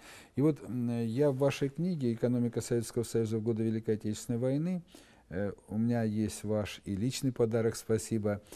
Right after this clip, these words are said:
э, с надписью «Дарственная». я очень им, э, дорожу. В этой книге вы даже сделали такую главу «Война и общество». Вот вы пишете, что немаловажным источником духовной крепости людей были лозунги и призывы.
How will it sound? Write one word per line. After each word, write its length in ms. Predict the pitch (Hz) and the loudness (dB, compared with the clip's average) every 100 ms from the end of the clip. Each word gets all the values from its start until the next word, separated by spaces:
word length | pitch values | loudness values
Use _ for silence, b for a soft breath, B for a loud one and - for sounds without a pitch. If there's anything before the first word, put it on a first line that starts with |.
| B B | B B
э, 140 | 95 92 | -6 -6
с 180 | - - | -4 -2
надписью 640 | 113 117 - 101 - 95 | 0 0 -4 -8 -6 -2
«Дарственная». 600 | 110 104 - 92 90 92 | 0 0 -4 -6 -4 -4
я 320 | 87 101 101 | 0 0 0
очень 400 | 98 - 92 87 - | -2 -4 -6 -8 -4
им, 260 | 98 92 - | -4 -4 -6
э, 140 | 85 | -8
дорожу. 500 | 85 110 127 160 180 - | -2 0 2 4 2 0
В 60 | 143 | -2
этой 240 | 147 143 | 0 -2
книге 400 | 135 170 175 143 | -2 -2 0 0
вы 140 | 135 135 | 0 2
даже 320 | 147 139 139 | 2 2 0
сделали 560 | 123 147 147 139 139 139 B B - | 0 4 4 6 2 0 B B -2
такую 300 | 131 147 139 | 2 4 6
главу 300 | 143 143 123 | 6 8 6
«Война 360 | 131 143 135 | 4 4 2
и 20 | |
общество». 560 | 127 95 - - - - - _ | 2 -2 -6 -14 -16 -18 -20 _
Вот 240 | 117 135 - | -2 0 0
вы 80 | 135 | 0
пишете, 420 | 160 - 120 - | 0 -2 -4 -6
что 200 | - 120 | -2 0
немаловажным 800 | 131 139 143 147 156 135 135 139 | 2 4 6 6 4 4 2 0
источником 640 | - 151 127 123 123 123 | 0 -2 -2 -6 -6 -4
духовной 460 | 123 - 135 135 | -2 0 2 2
крепости 640 | 127 131 143 - 120 - 127 | 0 2 0 2 -2 -2 -2
людей 500 | 127 131 160 180 143 B B | -2 0 0 0 -2 B B
были 280 | 110 160 151 | 2 4 6
лозунги 600 | 147 165 139 151 131 143 - | 4 4 2 -2 -2 -4 -4
и 80 | |
призывы. 640 | 143 143 147 117 87 64 | -2 2 2 2 -2 -4